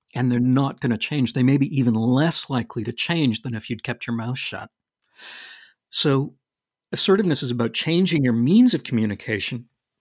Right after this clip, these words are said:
opening it up, letting people control their own lives, and often as a result of your action, they will change.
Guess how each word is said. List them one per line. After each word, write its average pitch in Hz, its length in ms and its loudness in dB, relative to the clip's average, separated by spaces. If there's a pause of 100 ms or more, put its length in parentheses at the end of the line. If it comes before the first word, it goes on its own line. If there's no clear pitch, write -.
(540)
opening 180 400 2
it 120 100 2
up, 101 320 -2
letting 165 520 2
people 143 320 -2
control 113 500 -2
their 104 220 -6
own 180 220 6
lives, 101 400 0 (240)
and 240 220 -6
often 214 480 0
as 139 160 -2
a 139 60 0
result 135 640 0
of 143 160 -6
your 117 260 -4
action, 101 500 -6 (380)
they 107 160 -2
will 101 160 -8
change. - 720 -8